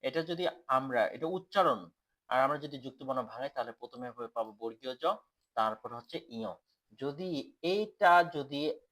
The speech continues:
প্রথমে থাকে শব্দের, এর প্রথমে, তাহলে হচ্ছে শুধুমাত্র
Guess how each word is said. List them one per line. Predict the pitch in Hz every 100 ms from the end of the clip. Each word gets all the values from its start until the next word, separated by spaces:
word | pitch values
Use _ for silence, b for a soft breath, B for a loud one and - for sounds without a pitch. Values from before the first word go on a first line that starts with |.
| _
প্রথমে | 202 208 202 190
থাকে | - 107 120 135 175 214 _ _ _ _
শব্দের, | - - 139 135 151 151 151 b b _
এর | 139 131
প্রথমে, | - 196 196 160 123 - _ _
তাহলে | 123 123 139
হচ্ছে | 135 143
শুধুমাত্র | - - 180 190 185 170 - 220